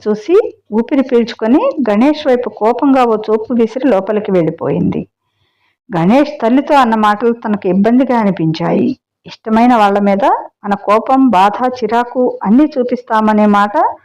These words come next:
నిజమే, కానీ ఆ మాటలు తను అనటానికి గల ఉద్దేశం వినయ్తో ఉన్న చనువే అని పూర్తిగా అర్థమైన తర్వాత మనసు చివుక్కుమంది. రోజులు గడుస్తున్నాయి. వారిద్దరి మధ్య దూరం పెరుగుతుంది కానీ తగ్గటం లేదు.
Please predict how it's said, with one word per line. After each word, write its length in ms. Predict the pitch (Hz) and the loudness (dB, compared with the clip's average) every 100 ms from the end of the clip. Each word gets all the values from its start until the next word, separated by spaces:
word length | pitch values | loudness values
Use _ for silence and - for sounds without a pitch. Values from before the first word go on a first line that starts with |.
| _ _ _ _ - | _ _ _ _ -4
నిజమే, 400 | 190 202 247 285 | 0 4 4 2
కానీ 540 | 262 196 208 311 508 - _ _ _ _ _ - | 0 0 2 0 -2 -12 _ _ _ _ _ -4
ఆ 140 | 190 | 0
మాటలు 400 | 226 262 269 311 | 2 2 2 0
తను 260 | 302 254 254 | 2 2 2
అనటానికి 680 | 202 226 240 262 262 262 233 | 0 0 2 2 2 0 0
గల 100 | 220 | 0
ఉద్దేశం 640 | 196 180 220 226 - 240 403 - _ - | 0 0 2 0 0 0 0 -2 _ -8
వినయ్తో 480 | 180 185 247 262 269 | 0 2 2 2 0
ఉన్న 200 | 262 240 | 2 0
చనువే 680 | 240 214 214 220 214 - - | -2 -2 2 4 2 0 -4
అని 160 | 208 285 | 0 0
పూర్తిగా 520 | - 220 226 262 269 | 0 -2 -2 0 2
అర్థమైన 600 | 214 180 185 240 226 208 | 2 0 0 0 2 2
తర్వాత 520 | 202 190 185 185 294 427 - _ _ _ _ _ _ _ - - | 0 0 0 0 0 0 -2 _ _ _ _ _ _ _ -20 -6
మనసు 320 | 190 214 240 | 0 0 0
చివుక్కుమంది. 960 | 294 - 269 - 269 226 175 156 120 - _ _ _ _ _ _ - | -4 0 0 0 -2 0 0 0 -4 -8 _ _ _ _ _ _ -2
రోజులు 440 | 185 180 240 233 | 2 4 2 2
గడుస్తున్నాయి. 800 | 208 190 - 180 170 160 151 - - _ _ _ _ _ | 2 0 -4 -4 -2 0 -2 -2 -8 _ _ _ _ _
వారిద్దరి 460 | 175 165 180 180 233 | -2 2 2 2 2
మధ్య 340 | 277 233 240 | 2 2 0
దూరం 360 | 233 185 208 254 | 0 2 2 0
పెరుగుతుంది 520 | 247 208 247 294 269 | -2 -2 0 2 2
కానీ 340 | 254 220 208 294 | 2 0 2 2
తగ్గటం 460 | 226 185 190 202 | 0 -2 -2 0
లేదు. 360 | 175 165 165 | 0 0 -2